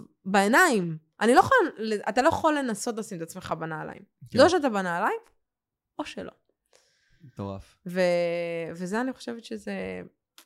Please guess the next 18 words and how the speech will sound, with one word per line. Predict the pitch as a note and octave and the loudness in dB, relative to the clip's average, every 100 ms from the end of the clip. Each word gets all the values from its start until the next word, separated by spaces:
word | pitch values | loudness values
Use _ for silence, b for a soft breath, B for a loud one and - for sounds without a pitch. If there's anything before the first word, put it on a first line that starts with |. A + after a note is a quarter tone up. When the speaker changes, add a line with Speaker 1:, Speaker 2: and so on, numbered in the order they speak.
| _ _ _ _ - | _ _ _ _ -8
Speaker 1:
משהו | F#3+ G3 A#3+ | -6 -6 -6
שאני | A#3 G3+ F3+ F3 | -6 -4 -6 -6
לגמרי | E3+ F#3 A3+ | -6 -6 -6
אקח | G#3 E3+ | -8 -10
איתי | E3+ E3 | -12 -10
דרך. | D#3+ D#3+ E3 - _ _ | -10 -10 -14 -20 _ _
אני | F#3+ G3 | -2 0
לא | A3 | 0
עושה | A3+ A#3 | -2 -4
משהו, | A3 G#3+ A3 A3+ | -4 -6 -8 -6
ב-, | F#3+ - | -6 -4
היה | F#3 | -4
לי | G3 G3 F3+ | -2 -6 -6
פעם | G3 F#3 | -4 -4
אחת | F3+ F3+ | -4 -6
יום | F#3 F3+ | -6 -8
שהתעוררתי | G3 F3 F3 G3 G#3 A#3+ | -8 -4 0 0 0 0
אליו, | B3 | 0